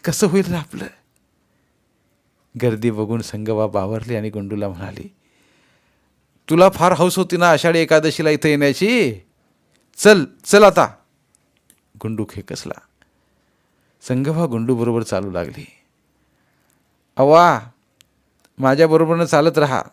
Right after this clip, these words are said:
चुकामुक नको व्हायला," असं म्हणत गुंडू भराभर पावले टाकत मंदिराकडे चालू लागला.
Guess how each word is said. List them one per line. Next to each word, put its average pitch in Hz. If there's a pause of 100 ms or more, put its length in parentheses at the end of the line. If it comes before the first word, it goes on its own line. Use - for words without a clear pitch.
चुकामुक 165
नको 160
व्हायला," 139 (1300)
असं 127
म्हणत 160
गुंडू 120
भराभर 113
पावले 113
टाकत 110
मंदिराकडे 101
चालू 92
लागला. 87